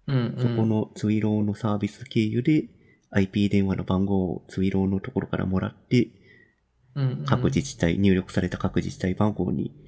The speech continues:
Speaker 2: そのツイローのエーピーアイからひたすら、あの、サーバーで自動的に、こう、さっき言ったみたいに、
Speaker 1: うん。
Speaker 2: えっと、五、五秒に一回みたいなコールをひたすらかけるみたいな。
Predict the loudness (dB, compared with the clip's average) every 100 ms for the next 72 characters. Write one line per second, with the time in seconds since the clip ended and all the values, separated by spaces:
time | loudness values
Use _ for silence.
0 | -18 -4 -4 -2 2 2 2 0 -2 -4
1 | -4 -2 -2 0 0 0 -2 -4 -8 -6
2 | -2 -2 0 0 0 -4 -8 -8 -10 -8
3 | -2 -2 -2 -4 0 4 6 4 2 0
4 | 0 0 -2 -2 -2 -4 -8 -6 -4 -4
5 | -8 -20 -20 _ _ _ -4 -4 -4 -4
6 | 0 0 0 -2 -4 -10 -20 -8 -6 0
7 | 0 4 4 4 2 0 -2 -8 -6 -2
8 | 2 2 0 0 0 -2 -10 0 2 4
9 | 0 -2 -6 -6 -6 -4 0 0 0 -2
10 | -2 -4